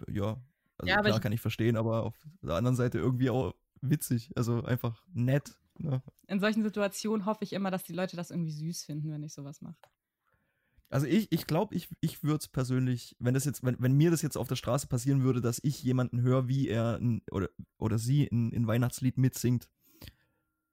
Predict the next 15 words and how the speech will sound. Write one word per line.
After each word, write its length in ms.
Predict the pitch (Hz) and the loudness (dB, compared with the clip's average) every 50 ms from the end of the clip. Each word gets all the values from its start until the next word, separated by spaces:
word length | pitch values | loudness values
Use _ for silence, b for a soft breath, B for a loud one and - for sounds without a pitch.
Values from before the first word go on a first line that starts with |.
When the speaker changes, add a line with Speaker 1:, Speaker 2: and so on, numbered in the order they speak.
| _ _ _ _ _ _ _ _ _ _ _ | _ _ _ _ _ _ _ _ _ _ _
Speaker 1:
ja, 300 | - 113 113 117 117 117 - | 0 2 2 2 0 0 0
würde 220 | - 117 123 117 | 0 2 2 2
ich, 140 | 117 - - 113 | 0 -2 -2 -2
würde 120 | 113 123 123 | 0 2 2
ich, 160 | 123 - - _ - | 0 0 -4 _ -2
glaub 220 | 113 110 117 123 | 0 2 2 2
ich, 180 | 120 - - - | 2 0 -4 -4
süß 300 | - - 131 127 - - | 0 2 2 2 2 0
finden 440 | - 117 117 107 - 107 110 113 - | -2 -2 0 0 -2 -4 -6 -6 -4
oder 280 | - - 117 113 - - | -2 0 2 2 2 2
amüsant 540 | 120 123 123 120 - - 110 120 123 120 - | 2 4 4 2 2 0 0 0 -2 -2 -2
oder 180 | - 120 107 | -4 -4 -2
irgendwie 280 | - 113 113 113 110 117 | -2 -2 -2 -2 -2 -2
sowas. 360 | 113 117 107 104 110 - - | -2 -2 -2 -2 -4 -4 -2
Nicht 300 | 127 123 - - - - | -4 -4 -4 -6 -10 -16